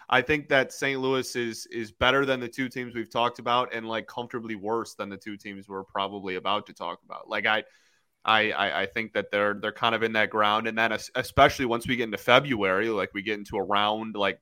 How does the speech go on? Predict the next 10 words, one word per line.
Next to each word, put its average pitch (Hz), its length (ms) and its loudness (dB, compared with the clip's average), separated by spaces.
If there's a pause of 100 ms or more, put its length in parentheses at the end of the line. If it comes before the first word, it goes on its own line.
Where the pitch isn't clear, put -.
you 107 160 -12
know, 92 100 -4
February, 107 420 -2
March, 104 320 0
we 101 80 -6
approach 110 360 -2
the 90 60 -16
trade 120 340 -2
deadline. 92 480 -4 (500)
Um, 90 420 2